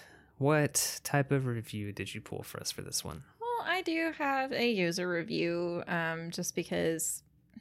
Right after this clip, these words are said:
Speaker 2: this is not a critic-friendly <laughs> franchise, so I'm gonna
Speaker 1: Mm.
Speaker 2: go with the users <laughs> for this one.
Speaker 1: Even the first one?
Speaker 2: <laughs>
Speaker 1: The
Speaker 2: I
Speaker 1: first
Speaker 2: don't
Speaker 1: one
Speaker 2: know.
Speaker 1: seemed like it was well reviewed, I would
Speaker 2: Mm,
Speaker 1: think.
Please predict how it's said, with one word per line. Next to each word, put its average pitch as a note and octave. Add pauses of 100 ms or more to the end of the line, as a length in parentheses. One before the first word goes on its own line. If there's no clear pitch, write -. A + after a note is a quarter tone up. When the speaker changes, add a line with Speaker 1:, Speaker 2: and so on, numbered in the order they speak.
(1300)
Speaker 2:
this G3+
is D#3
not D#3+
a E3
critic-friendly E3+
<laughs> A#3
franchise, D#4+
so -
I'm C4+
gonna C4+
Speaker 1:
Mm. -
Speaker 2:
go B3
with A#3+
the A3+
users G#3+
<laughs> -
for B3
this A3
one. G#3+
Speaker 1:
Even D#3
the E3
first B2+
one? -
Speaker 2:
<laughs> -
Speaker 1:
The D#4
Speaker 2:
I E3+
Speaker 1:
first C4+
Speaker 2:
don't G4
Speaker 1:
one A3
Speaker 2:
know. -
Speaker 1:
seemed E3+
like C#3
it C#3
was A#2+
well A2
reviewed, G2+
I A#2
would D4+
Speaker 2:
Mm, F4
Speaker 1:
think. -